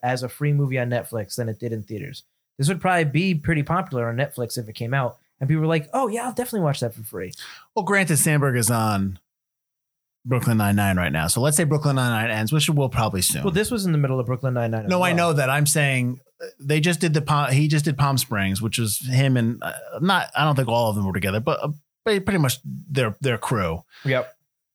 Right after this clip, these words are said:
Speaker 2: If after Brooklyn Nine-Nine ends, I wouldn't be surprised if, like, you see The Lonely Island sign up to Netflix or Hulu, and it's like a five picture deal, like, similar to what, like, Sandler does. So, you know, like, he just,
Speaker 1: Oh, sure,
Speaker 2: he
Speaker 1: yeah.
Speaker 2: re-upped with Netflix.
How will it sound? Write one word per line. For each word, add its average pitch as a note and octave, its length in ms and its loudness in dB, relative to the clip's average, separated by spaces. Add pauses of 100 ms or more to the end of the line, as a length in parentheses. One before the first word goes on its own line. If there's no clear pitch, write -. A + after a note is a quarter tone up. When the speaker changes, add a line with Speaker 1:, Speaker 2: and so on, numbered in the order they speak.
(840)
Speaker 2:
If C#3+ 200 0
after F#3 340 0
Brooklyn D#3+ 340 0
Nine-Nine C#3 280 2
ends, A2+ 340 2
I C3 120 0
wouldn't C#3 140 2
be C#3 60 4
surprised C3 360 0
if, A2 60 -4
like, A2+ 180 -4
you B2 80 0
see - 140 -2
The A2 100 -2
Lonely A#2 320 0
Island A2+ 300 2
sign A2 180 4
up A2 100 0
to A#2 80 2
Netflix A2+ 500 0
or G2 480 -2 (380)
Hulu, A2+ 580 2
and A2 120 0
it's G#2+ 120 -2
like G#2+ 180 -2
a F#2+ 320 -4
five C#3 280 0
picture C#3+ 260 0
deal, A#2 440 -2
like, F#3 100 -4 (100)
similar F#3+ 340 2
to D#3+ 140 0
what, D#3 140 2
like, C3+ 140 2
Sandler A#2+ 400 2
does. A#2 500 2 (420)
So, D3+ 280 0
you D#3+ 100 2
know, A#2 160 2
like, A2+ 160 -4
he D3 220 4
just, C#3 180 2
Speaker 1:
Oh, F3 100 4
sure, F3+ 220 -2
Speaker 2:
he D#3 160 4
Speaker 1:
yeah. C#3 140 2
Speaker 2:
re-upped D3+ 400 0
with G#2+ 120 -6
Netflix. F#2+ 600 -6